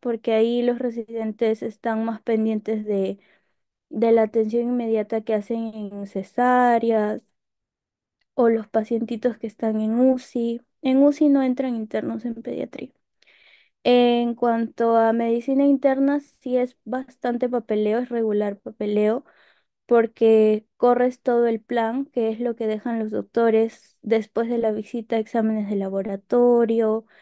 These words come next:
eh, llevar al paciente a una, no sé, a una, a un procedimiento que tenga. A veces sales en ambulancia también para,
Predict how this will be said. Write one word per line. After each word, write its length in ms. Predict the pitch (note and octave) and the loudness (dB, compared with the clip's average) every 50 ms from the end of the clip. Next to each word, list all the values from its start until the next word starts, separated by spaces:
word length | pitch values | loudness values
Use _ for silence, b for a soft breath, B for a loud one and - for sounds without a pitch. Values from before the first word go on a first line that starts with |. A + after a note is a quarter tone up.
| b b b b b b - | b b b b b b -2
eh, 540 | - A3+ G#3+ G#3+ G#3+ G#3 G3 G#3 G#3 G#3 | 0 2 2 2 0 -2 -4 -4 -4 -2
llevar 320 | G3+ A3+ A3 A3 A3+ A3 A3 | 2 2 2 4 4 4 2
al 140 | A3 G#3+ - | 2 0 0
paciente 680 | G#3+ A3 G#3 - A#3 G#3+ G#3+ G#3 - A3 G#3+ G#3 G#3+ | -4 -6 -4 -4 -4 -4 -4 -4 -2 -2 0 0 0
a 140 | G#3 G3+ G3+ | 0 0 0
una, 540 | G3+ G#3 G#3 G3+ G3+ G3+ G3+ G3+ G3+ G3 G3+ | -2 -2 -4 -4 -4 -4 -4 -4 -4 -4 -4
no 160 | G#3 G#3 G3+ | -4 -4 -6
sé, 320 | G3+ - - G#3+ G#3+ - - | -8 -10 -8 -6 -6 -4 -2
a 80 | G#3 | -2
una, 760 | G#3+ G#3+ G#3+ G#3+ G#3+ G#3+ G#3 G#3 G#3 G3+ G3 G3 G3 - _ _ _ - - | 0 0 0 0 0 0 0 -2 -2 -2 -4 -6 -8 -10 _ _ _ -8 -2
a 100 | A#3+ A#3+ | 0 2
un 140 | A#3+ A#3 A3+ | 2 2 2
procedimiento 960 | A3+ A#3 A3+ A3 - G#3+ G#3 G#3 G#3 A3+ A#3+ B3+ B3+ B3 B3 A#3 A3 A3 A3 - | 2 0 -2 0 -2 -2 0 0 0 0 0 0 2 2 0 -2 -2 -4 -6 -6
que 120 | G#3+ G#3 | -6 -8
tenga. 720 | G3+ _ - A#3+ A#3+ A#3+ A#3+ A#3 A3+ A3+ A3 A3 A3+ A3+ b b b b b b b b b b _ - | -6 _ -2 0 0 0 -2 -2 -4 -4 -4 -4 -4 -6 b b b b b b b b b b _ 0
A 140 | - B3 | 2 4
veces 260 | B3 B3+ B3 B3+ B3 A#3 | 4 4 4 2 2 2
sales 240 | B3 A#3+ B3 A#3+ B3+ | 2 2 2 2 0
en 140 | B3 A#3 A3+ | 0 0 0
ambulancia 720 | G#3+ G#3+ G#3 G#3 A3 A3 A3+ B3 C4 C4+ C#4 C4 C4 B3 A#3 | -2 -2 -2 0 0 0 2 2 2 0 0 -2 -2 -6 -6
también 720 | - A3+ G#3+ G#3+ G#3+ G#3+ A3 A3+ G#3+ G#3+ A#3 A#3+ A#3+ A#3+ B3 | -6 -8 -8 -6 -4 -2 -2 -2 -2 -2 -4 -6 -6 -6 -4
para, 380 | A3 G#3 G3+ G3+ G3+ G#3 - | -4 -2 -2 -2 -4 -6 -10